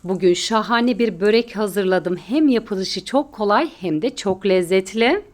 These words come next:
Bu tarifi mutlaka denemelisiniz. Tüm detaylarını sizler için paylaştım. Bu arada hala kanalıma abone değilseniz abone olmayı, beğeni yapmayı ve bu videoyu sonuna kadar izlemenizi önemli rica ederek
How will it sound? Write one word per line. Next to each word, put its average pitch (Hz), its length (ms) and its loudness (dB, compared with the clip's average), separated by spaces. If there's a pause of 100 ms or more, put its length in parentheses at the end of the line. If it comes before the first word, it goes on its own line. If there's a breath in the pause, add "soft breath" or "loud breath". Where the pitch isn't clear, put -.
Bu 226 180 -2
tarifi 240 420 0
mutlaka 262 760 0
denemelisiniz. 240 720 0
Tüm 233 200 0
detaylarını 240 580 2
sizler 202 400 -2
için 208 300 0
paylaştım. 202 840 0 (360 loud breath)
Bu 190 100 4
arada 185 380 2
hala 190 400 2
kanalıma 277 460 4
abone 233 340 2
değilseniz 226 680 0
abone 190 380 2
olmayı, 190 680 4 (600 soft breath)
beğeni 175 480 2
yapmayı 262 640 2
ve 226 220 2
bu 233 140 2
videoyu 214 340 2
sonuna 214 380 -2
kadar 240 260 0
izlemenizi 214 580 0
önemli 220 560 2
rica 233 300 0
ederek 226 480 2